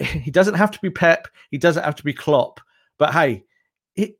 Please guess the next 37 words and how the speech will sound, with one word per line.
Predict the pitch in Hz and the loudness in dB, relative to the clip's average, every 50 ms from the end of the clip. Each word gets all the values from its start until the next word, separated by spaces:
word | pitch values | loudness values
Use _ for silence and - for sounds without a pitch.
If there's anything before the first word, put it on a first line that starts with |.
| _ _ - | _ _ -2
he | 208 220 | 0 2
outthought | 240 233 240 208 - - 196 190 180 185 | 4 2 2 0 2 4 4 4 4 2
Klopp | - 190 180 - | 2 0 2 2
again | 175 156 196 196 175 143 | 2 2 2 0 0 -2
today. | - - 117 120 117 117 | -6 -6 -6 -4 -4 -4
When | 127 151 170 175 | -6 -6 -4 -4
you | 180 185 | 0 2
look | 202 214 - | 2 0 0
at | - | -2
the | - 190 | -6 -4
transition | - - 196 190 180 160 175 160 - - 143 | -2 -2 -2 0 0 -2 -2 -4 -4 -6 -6
in | 135 | -4
that | 139 151 | -2 0
last | 151 156 160 156 - | 2 2 2 0 -2
twenty | - - 170 170 160 156 | -6 -6 -4 -4 -2 -2
minutes, | 143 120 110 110 120 131 - - - _ _ _ _ _ _ | -2 -4 -4 -4 -6 -8 -12 -16 -20 _ _ _ _ _ _
Klopp | - - 160 156 - - - _ - | 0 2 2 2 2 -2 -12 _ -6
was | 135 135 117 | -6 -6 -4
knackered. | 117 139 139 139 131 - - 120 110 104 - _ _ _ | -4 -4 -4 -4 -4 -6 -6 -6 -6 -6 -8 _ _ _
He | 127 123 | -8 0
didn't | 127 170 175 170 - | 2 2 2 2 0
have | - 143 135 120 | -2 -4 -2 -2
whatever | 135 139 - - 175 170 156 160 147 | -2 -2 0 0 0 0 0 -2 -2
he | 139 135 | -2 -2
needed | 131 135 131 120 120 120 120 120 - - _ _ _ _ - | -2 -2 -2 0 0 0 0 -2 -4 -10 _ _ _ _ -8
in | - 123 | -8 -4
terms | 117 143 143 123 - - | -2 -2 -2 -2 -4 -6
to | 127 | -2
go | 110 135 131 123 | 0 2 2 2
and | 117 123 | 2 0
win | 139 156 170 151 | 0 0 2 0
the | 120 113 | 0 0
match. | 117 120 131 147 - - - | 0 2 0 0 -2 -4 -8
He | 123 | -10
still | 123 - - 160 143 | -8 -2 0 2 4
had | 135 123 | 4 4
opportunities, | 127 123 - - 120 - - 170 160 147 123 - - 104 107 113 127 135 - | 2 2 0 -4 -8 -2 0 0 0 0 -2 -4 -8 -8 -8 -8 -10 -12 -14